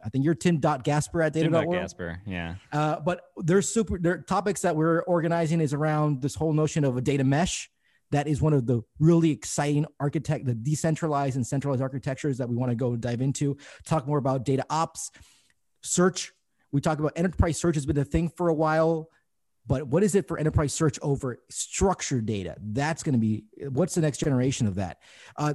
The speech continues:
Speaker 1: this whole notion of test-driven data management. We wanna dive into some industries. What is, let's go, let's talk about what's going on in the insurance space and specifically, or finance. Um,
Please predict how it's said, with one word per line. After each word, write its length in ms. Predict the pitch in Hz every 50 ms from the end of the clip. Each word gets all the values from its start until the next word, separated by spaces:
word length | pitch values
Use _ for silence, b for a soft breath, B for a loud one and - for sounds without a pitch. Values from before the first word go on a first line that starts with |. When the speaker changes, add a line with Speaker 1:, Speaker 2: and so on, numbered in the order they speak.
| 135 - -
Speaker 1:
this 120 | 151 151
whole 140 | - 165 185
notion 260 | 165 175 170 - 170
of 120 | 160 117 -
test-driven 540 | - 156 151 - - - 170 175 165 185 165
data 240 | 165 170 175 180
management. 640 | 165 170 170 170 180 185 170 - 180 180 180 175 151 - b b b b b b b
We 100 | - 208
wanna 140 | 247 269 233
dive 180 | 190 196 208 214
into 160 | 202 208 190
some 180 | - 214 190
industries. 640 | - 151 214 262 262 - - - 127 87 90 92 - _ _
What 160 | 127 151 190
is, 200 | 247 214 147 -
let's 140 | 175 180 -
go, 180 | - 226 202 - - -
let's 160 | 170 180 -
talk 160 | - 214 220 214
about 220 | 202 202 170 -
what's 160 | 170 165 -
going 160 | - 202 190
on 80 | 180 185
in 80 | 180 170
the 60 | 156
insurance 480 | 131 117 - - - 233 311 311 220
space 320 | - - - 110 110 - -
and 80 | 127
specifically, 500 | - _ 117 107 - 120 - 110 - 110
or 80 | 104 101
finance. 720 | - - - 165 196 247 226 156 117 98 65 - - - B B B B B B B B B -
Um, 380 | 143 139 131 127 120 117 113